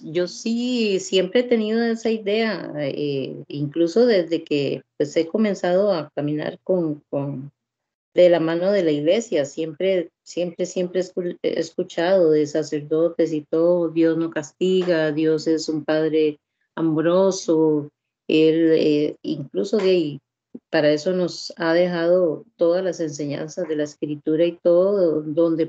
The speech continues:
por donde tenemos que andar y caminar. Pero sí, este, eh, ese tipo de, mm, ciertas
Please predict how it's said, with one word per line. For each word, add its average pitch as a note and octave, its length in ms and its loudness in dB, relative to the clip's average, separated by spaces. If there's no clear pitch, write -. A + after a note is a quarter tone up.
por D#3+ 200 -2
donde E3+ 300 0
tenemos F#3+ 460 -2
que - 140 -4
andar F3 340 -2
y G#3 80 -8
caminar. D#3+ 480 -4
Pero A#3+ 320 2
sí, B3+ 520 -2
este, D#3+ 720 -2
eh, F3+ 640 2
ese F#3+ 220 0
tipo A#3 460 0
de, A3+ 560 2
mm, F3+ 640 -6
ciertas G#3+ 680 0